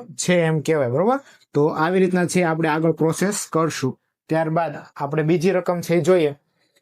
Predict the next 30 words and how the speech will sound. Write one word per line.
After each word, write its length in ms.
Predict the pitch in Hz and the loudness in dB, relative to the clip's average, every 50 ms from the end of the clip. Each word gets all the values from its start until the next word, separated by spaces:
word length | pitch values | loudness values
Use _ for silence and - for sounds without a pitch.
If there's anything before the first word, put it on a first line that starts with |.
| _ _ - | _ _ -6
અહીંયા 240 | 151 156 165 170 | -2 -2 0 -2
છે 200 | 170 - - 185 | -2 -2 -2 -2
એ 100 | 180 175 | 0 0
શું 220 | 180 - 202 208 196 | 0 0 0 -2 0
છે? 140 | - 185 170 | 0 -2 0
તો 120 | 165 160 | -2 -2
કે 280 | 156 - 160 151 156 160 | -2 0 0 2 2 2
એક 100 | 156 175 | 2 0
હજાર 360 | 170 160 190 190 196 196 - _ _ _ - 143 | 0 2 0 0 -2 -4 -10 _ _ _ -6 -2
નવસો 340 | 147 160 165 160 - 185 | 0 0 0 0 0 0
ને 140 | 175 180 165 | 0 0 -2
સાઠ. 300 | - - 170 165 151 135 - _ _ _ _ _ _ _ _ _ _ _ _ _ - | -2 -2 -2 -2 -4 -4 -8 _ _ _ _ _ _ _ _ _ _ _ _ _ -6
તો 220 | 139 143 147 143 | -4 -4 -4 -4
એક 260 | - 147 160 160 - | -2 -2 -2 -2 -2
હજાર 520 | 190 175 156 185 190 202 208 208 196 - _ _ _ _ _ - | -2 -2 0 0 -2 -2 -2 -4 -8 -12 _ _ _ _ _ -4
નવસો 460 | 156 143 151 170 175 170 - 185 175 | -2 0 2 2 0 0 0 0 0
ને 220 | 170 180 208 226 240 - - | 2 2 0 -2 -4 -8 -14
સાઠ 400 | - - - 175 175 180 170 - | -10 -4 -2 0 0 0 0 0
લેવાના. 560 | 147 156 160 165 175 185 185 190 190 196 185 - _ _ _ _ _ _ - | 0 2 2 2 2 2 2 2 0 0 -2 -4 _ _ _ _ _ _ -4
એમાં 400 | 143 151 160 170 175 175 180 - - | -2 0 2 2 2 0 -2 -4 -4
એકમનો 400 | 180 165 165 185 180 175 175 170 | -4 -2 0 0 2 2 2 2
અંક 140 | 175 175 - | 2 0 0
છે 120 | - 175 | 0 0
એ 40 | 170 | 0
કટ 240 | 165 - 165 175 - | 0 0 -2 -2 -2
કરવાનો. 480 | - 190 180 185 185 185 180 170 156 - | -2 0 0 2 2 0 0 -2 -4 -4
એને 260 | - 156 165 170 170 156 | -2 0 0 2 2 2
ગુણ્યા 260 | 156 175 175 170 165 | 2 2 2 2 0
કેટલા 240 | 165 180 185 190 180 | 0 0 0 0 0
કરવાના? 420 | 170 180 175 170 165 165 170 160 | 0 0 0 2 0 0 -2 -4